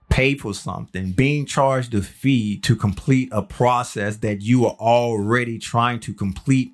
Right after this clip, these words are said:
anyway. I didn't know. I didn't know, uh, we was here. So either this nightmare is real or this is somebody else's rabbit hole.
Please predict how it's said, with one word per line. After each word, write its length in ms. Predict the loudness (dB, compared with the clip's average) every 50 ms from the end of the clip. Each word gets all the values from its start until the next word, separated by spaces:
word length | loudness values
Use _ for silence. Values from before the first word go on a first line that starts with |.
| -4
anyway. 840 | -2 0 2 2 4 2 2 0 0 2 2 2 2 2 0 -4 -8 -12 -20 _ _ _ _ _ _ -20 -20 _ _
I 220 | -4 0 2 2 2
didn't 180 | 2 0 0
know. 380 | 2 2 2 0 -2 -4 -8 -10 _ _ _ _
I 100 | -2 0
didn't 160 | 2 2 2 4
know, 280 | 4 4 4 4 4
uh, 420 | 4 4 4 2 0 -2 -6 -10 -12
we 380 | -10 -10 -8 -2 2 4 6 6
was 240 | 4 4 0 -2 -4
here. 520 | -4 -4 -4 -4 -4 -6 -10 -12 -14 -18 _ _ _ -20 -20 -20 _ _ _ _ _ _ _ _
So 280 | -2 0 2 2 4 4
either 640 | 2 2 2 0 -2 -2 -4 -6 -6 -10 -14 -16 _ _ _ _ _ _ 0
this 200 | 2 2 2 2
nightmare 840 | 2 2 2 0 -2 -2 -4 -4 -4 -4 -6 -8 -8 -10 -12 -12 -14 _ -4
is 220 | -4 -2 -2 -2
real 580 | 0 2 2 2 2 0 -4 -6 -8 -14 _ _ _ _ _ _ _ _ _ _ _
or 540 | 0 2 2 2 0 -2 -4 -6 -8 -10 -14 _ _ _
this 180 | -4 -2 -2 -2
is 100 | -4 -4
somebody 560 | -2 0 0 0 0 0 -2 -2 -2 -2 -2
else's 460 | -2 -2 -2 -4 -6 -8 -8 -10 -12 _ _ _ _ _ _ _ _ _ _
rabbit 500 | -4 0 2 2 2 2 0 -2 -4 -6
hole. 420 | -8 -8 -10 -10 -10 -14 -16 -18